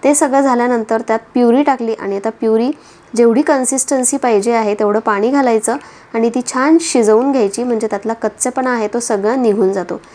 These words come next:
दहा मिनटं आपल्याला हे शिजवून घ्यायचं आहे आणि झाकण ठेवून शिजवून घेऊ नका,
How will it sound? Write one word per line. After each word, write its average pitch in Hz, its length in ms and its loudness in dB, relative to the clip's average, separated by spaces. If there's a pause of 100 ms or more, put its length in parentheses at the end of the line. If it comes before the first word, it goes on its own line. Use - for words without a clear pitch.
(160)
दहा 240 200 2
मिनटं 285 280 2
आपल्याला 254 340 -2
हे 269 180 0
शिजवून 247 420 2
घ्यायचं 233 320 0
आहे 208 260 -2 (360)
आणि 254 160 2
झाकण 247 440 0
ठेवून 254 380 0
शिजवून 226 460 2
घेऊ 226 200 2
नका, 220 300 0